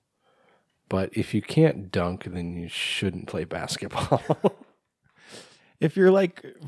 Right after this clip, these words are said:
Speaker 2: five six and two hundred eighty pounds,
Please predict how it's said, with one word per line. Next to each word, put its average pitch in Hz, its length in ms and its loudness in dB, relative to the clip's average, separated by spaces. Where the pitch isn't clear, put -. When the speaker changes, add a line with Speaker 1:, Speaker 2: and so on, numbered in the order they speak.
Speaker 2:
five 131 280 8
six - 680 0
and 98 640 2
two 135 140 2
hundred 120 260 6
eighty 104 160 2
pounds, 107 800 2